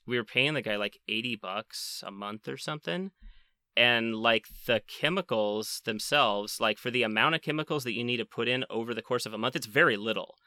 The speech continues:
Like, we'd be paying, like, a fraction of that, like, twenty, thirty bucks maybe a month I'm spending if I, if I were to break it down just to do it myself. And it's, it's so easy because I don't have to do the hard stuff 'cause I got the landlord to do that. So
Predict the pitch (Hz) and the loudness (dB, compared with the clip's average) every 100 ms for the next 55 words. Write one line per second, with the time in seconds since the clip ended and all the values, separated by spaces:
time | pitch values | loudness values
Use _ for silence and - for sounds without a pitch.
0 | _ _ 120 110 - _ _ 127 139 143 | _ _ 2 2 2 _ _ -2 0 2
1 | 151 135 107 - 104 98 95 90 98 98 | 2 2 0 0 0 0 -8 -12 -12 -8
2 | 98 - _ _ - - 139 135 123 104 | -8 -10 _ _ -4 2 2 2 0 0
3 | 95 95 - 101 95 95 _ 110 110 98 | -4 -6 -6 -8 -8 -12 _ -6 -4 -4
4 | 98 - 101 101 - 98 95 95 - 98 | -6 -8 -8 -6 -4 -6 -4 -8 -6 -8
5 | 95 98 104 101 98 104 101 98 92 95 | -6 -4 -4 -4 -6 -6 -6 -6 -4 -4
6 | 113 147 _ _ - 120 117 107 113 98 | -4 -8 _ _ -6 -4 -2 -2 -2 -2
7 | 95 101 87 - 113 - - - 98 - | -4 -4 -6 -4 -4 -4 -8 -8 -8 -6
8 | - 120 101 120 101 104 - 156 120 110 | 0 0 2 0 -2 -4 2 6 6 4
9 | - 107 117 117 120 113 107 - 143 135 | 0 0 2 0 -2 -2 -4 2 2 2
10 | 101 104 113 104 98 101 110 107 101 101 | -6 -6 -6 -6 -6 -4 -4 -4 -10 -10
11 | 104 98 92 - 101 | -10 -10 -6 -4 -4